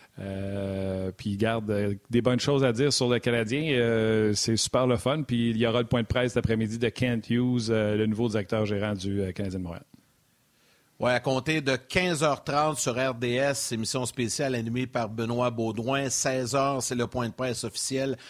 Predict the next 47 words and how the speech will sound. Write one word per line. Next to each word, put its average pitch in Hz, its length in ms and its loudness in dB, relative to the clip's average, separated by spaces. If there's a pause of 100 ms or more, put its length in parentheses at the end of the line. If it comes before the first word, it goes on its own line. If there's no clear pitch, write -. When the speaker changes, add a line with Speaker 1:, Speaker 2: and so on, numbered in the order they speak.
(160)
Speaker 2:
comme 117 160 -4
Martin, 123 500 -2
euh, 113 60 -2
vient 120 180 -4
de 120 80 -2
le 113 60 -2
mentionner. 117 560 -2
Donc, 120 240 -4
tout - 80 -10
ça 151 120 -2
va 131 120 0
être, 110 100 -6
va 113 400 -2
vous 120 160 -2
être 139 140 -2
présenté 120 400 -2
en 131 80 -2
direct 120 440 -4 (280)
sur 123 160 -2
les 123 180 0
ondes 135 140 0
de 120 60 0
R 120 180 0
D 117 140 -4
S 123 340 -2
cet 123 240 -4
après-midi. 110 680 -6 (400)
Euh, 110 600 0
il 117 60 -4
y 123 80 -2
a 127 60 -2
des 127 100 -2
commentaires, 135 760 0
euh, 117 200 0
évidemment, 123 460 -2
qui - 120 -10
sont 117 240 -2
pas, 151 440 2
euh, 110 200 2 (120)
tous 147 340 -2 (140)
unanimes. 139 720 0
Beaucoup, 131 340 -4
beaucoup, 139 320 -4
beaucoup, 131 320 -6
beaucoup 127 300 -6
de 123 100 -2
réactions 120 600 -4